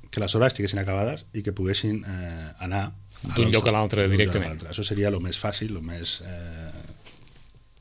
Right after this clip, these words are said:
Speaker 1: més ràpid, inclús provocaria menys problemes de gestió. L'obertura del centre allà, el, que és el Mercat del Peix, està prevista al mes de novembre-desembre.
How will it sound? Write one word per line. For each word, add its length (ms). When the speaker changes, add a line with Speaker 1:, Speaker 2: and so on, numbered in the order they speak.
Speaker 1:
més 140
ràpid, 440
inclús 380
provocaria 460
menys 180
problemes 300
de 80
gestió. 300
L'obertura 560
del 160
centre 400
allà, 1080
el, 320
que 120
és 40
el 120
Mercat 340
del 160
Peix, 320
està 240
prevista 320
al 80
mes 240
de 80
novembre-desembre. 880